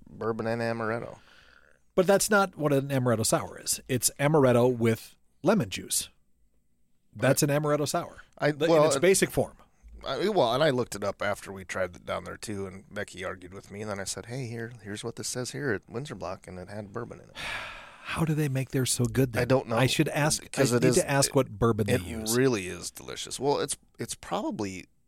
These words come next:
Speaker 1: less about what bourbon it is specifically, but how much of it you use.
Speaker 2: Maybe. Do you think Mark would tell me if I asked nice what this recipe is?
Speaker 1: Well, if pro-, maybe if you pro-, promise
Speaker 2: Pass.
Speaker 1: not to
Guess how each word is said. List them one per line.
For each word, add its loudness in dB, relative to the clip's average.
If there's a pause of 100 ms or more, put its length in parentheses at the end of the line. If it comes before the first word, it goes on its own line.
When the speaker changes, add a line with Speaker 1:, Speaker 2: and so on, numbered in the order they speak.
(120)
Speaker 1:
less -4 (280)
about -2 (420)
what -2 (140)
bourbon -4
it -10
is -6
specifically, -4
but -12
how -6
much -10
of -10
it -8 (340)
you -10
use. -18 (200)
Speaker 2:
Maybe. 0 (120)
Do -6
you 0
think -4
Mark 0
would -2
tell 0
me -2
if -4
I -2
asked -4
nice -2
what -16
this -6
recipe -2
is? -2 (280)
Speaker 1:
Well, -10
if -14 (100)
pro-, -2
maybe -6
if -12
you -16 (280)
pro-, -12 (540)
promise -6
Speaker 2:
Pass. 4
Speaker 1:
not 2
to -8